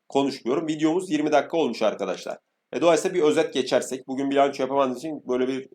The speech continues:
complacency konuşmuş olduk ama, e, bugün, e, için önemliydi diye düşünüyorum complacency konusu.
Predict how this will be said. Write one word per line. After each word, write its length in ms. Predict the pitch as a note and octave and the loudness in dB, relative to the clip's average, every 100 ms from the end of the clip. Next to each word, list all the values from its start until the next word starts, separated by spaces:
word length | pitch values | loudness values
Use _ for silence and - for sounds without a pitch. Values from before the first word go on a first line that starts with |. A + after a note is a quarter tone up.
| - - | -12 -2
complacency 720 | B2 B2 C#3 C3 A2+ F#2 F#2+ | 0 2 -2 -2 -6 -8 -10
konuşmuş 420 | G2+ F#2 F#2 - | -8 -8 -10 -6
olduk 240 | A#2+ - C3+ | -6 0 0
ama, 280 | G#2+ F2+ _ _ - | 0 -2 _ _ -4
e, 40 | A2+ A2+ A2 A2 A2 | 2 4 6 4 0
bugün, 360 | E3+ F#3 F#3 - - | 0 0 0 -4 -2
e, 380 | C#3 C3+ C3 | 2 4 2
için 280 | - - G3+ | 0 -6 -6
önemliydi 720 | - C3 C3 C3+ C3 G#2+ F2 - | 0 4 4 4 2 0 -2 -4
diye 180 | G#2 G2+ | -2 -2
düşünüyorum 420 | - G#2+ C3 E3+ | -6 -6 -6 -4
complacency 680 | - A#2 B2+ A#2+ - A#2 D#3+ | -2 -2 0 -2 -4 -10 -8
konusu. 500 | B2+ A2+ G#2+ F#3+ | -2 -2 -2 -4